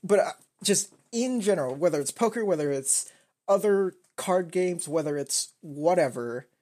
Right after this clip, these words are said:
th-, you should not think about the, your decision that you made or anybody made based on what happened. You should always think about and make decisions based on what is best when you made that decision.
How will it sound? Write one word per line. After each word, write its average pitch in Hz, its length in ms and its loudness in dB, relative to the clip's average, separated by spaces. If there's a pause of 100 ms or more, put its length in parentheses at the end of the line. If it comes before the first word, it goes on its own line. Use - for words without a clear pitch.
(320)
th-, 143 160 -12 (120)
you 160 260 -8
should 196 420 0
not 156 420 -2 (480)
think 151 300 -4
about 160 380 0
the, 139 340 -2
your 160 320 -4
decision 160 840 -4 (380)
that 151 160 -4
you 165 180 -6
made 151 520 -8 (300)
or 147 160 -6
anybody 143 720 -6
made 131 500 -6 (300)
based 151 300 -4
on 135 160 -4
what 135 160 -2
happened. - 640 -10 (260)
You 151 60 -12
should 139 120 -8
always 185 320 0
think 165 180 -4
about 135 440 -2 (280)
and 135 180 -8
make 185 180 2
decisions 135 520 -6 (260)
based 156 180 -2
on 151 140 -6
what 147 160 -2
is 143 160 -6
best - 580 -2
when 143 300 -2
you 143 120 -4
made 131 200 -6
that 123 100 -6
decision. 120 560 -10